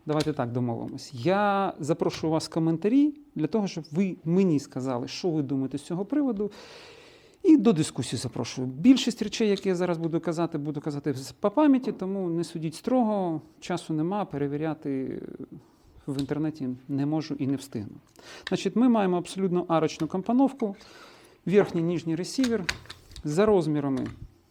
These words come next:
нижні ресівери, безумовно, якщо не враховувати,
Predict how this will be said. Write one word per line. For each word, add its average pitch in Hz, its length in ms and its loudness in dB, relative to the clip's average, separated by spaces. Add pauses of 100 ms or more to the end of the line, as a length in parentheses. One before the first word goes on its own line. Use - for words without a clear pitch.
(420)
нижні 170 420 0
ресівери, 143 400 -2
безумовно, 135 760 -2
якщо 131 280 -6
не 135 100 -4
враховувати, 131 800 -6